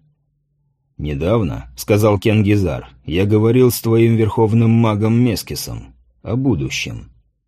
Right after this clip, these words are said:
«И что же?» «Твой верховный маг весьма озабочен будущим. В основном своим собственным будущим.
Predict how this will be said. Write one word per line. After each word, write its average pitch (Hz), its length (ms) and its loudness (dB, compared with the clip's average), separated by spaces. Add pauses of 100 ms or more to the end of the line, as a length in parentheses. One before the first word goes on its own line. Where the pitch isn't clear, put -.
(300)
«И 95 120 0
что 82 280 -4
же?» 95 240 -4 (720)
«Твой 101 280 2
верховный 123 580 4
маг 110 360 2
весьма 117 480 0
озабочен 135 760 0
будущим. 65 680 -8 (800)
В 92 140 0
основном 107 640 2
своим 98 400 -2
собственным 73 680 -4
будущим. 62 580 -8